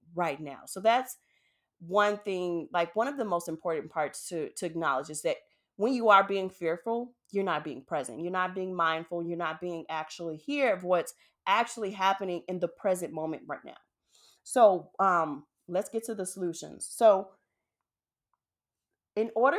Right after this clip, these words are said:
to get out of your comfort zone, some things that have helped me and going through a lot, doing lots of research,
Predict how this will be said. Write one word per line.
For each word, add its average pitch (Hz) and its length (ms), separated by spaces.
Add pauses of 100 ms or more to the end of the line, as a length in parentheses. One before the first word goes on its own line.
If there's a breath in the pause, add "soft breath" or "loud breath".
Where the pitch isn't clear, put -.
(140)
to 320 80
get 208 260
out 180 200
of 185 120
your 175 100
comfort 165 380
zone, 160 420 (1200)
some 269 240
things 415 260
that 440 200
have 254 100
helped 220 320
me 185 520 (360 soft breath)
and 190 260
going 196 360
through 180 600
a - 80
lot, 175 300
doing 190 200
lots 185 200
of 180 100
research, 185 580